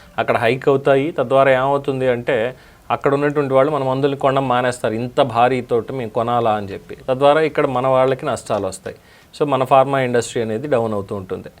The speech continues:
సరే, వేరే ఎక్స్‌పోర్ట్ చేసుకోవచ్చు వేరే కంట్రీలు కనుక్కుంటే, షేర్ అనేది తగ్గుతుంది కదా.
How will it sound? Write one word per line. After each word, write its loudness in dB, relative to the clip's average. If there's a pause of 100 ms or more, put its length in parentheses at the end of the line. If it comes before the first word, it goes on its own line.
(420)
సరే, 2
వేరే 4
ఎక్స్‌పోర్ట్ -2
చేసుకోవచ్చు 0
వేరే 4
కంట్రీలు 0
కనుక్కుంటే, 0
షేర్ 0
అనేది -2
తగ్గుతుంది -4
కదా. -8